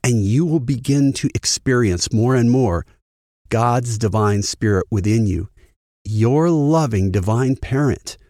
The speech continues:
your loving Father of the universe has put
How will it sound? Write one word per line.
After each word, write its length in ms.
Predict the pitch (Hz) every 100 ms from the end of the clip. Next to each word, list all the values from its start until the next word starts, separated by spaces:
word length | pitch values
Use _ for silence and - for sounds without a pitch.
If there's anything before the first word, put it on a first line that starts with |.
| _ _ -
your 180 | 123 147
loving 840 | 120 120 123 143 147 107 80 - - _ _ _ _ _ -
Father 480 | 127 131 156 165 165 -
of 220 | 139 113
the 100 | 107
universe 760 | 107 185 185 98 85 90 - - _ -
has 220 | 131 113
put 380 | - - 190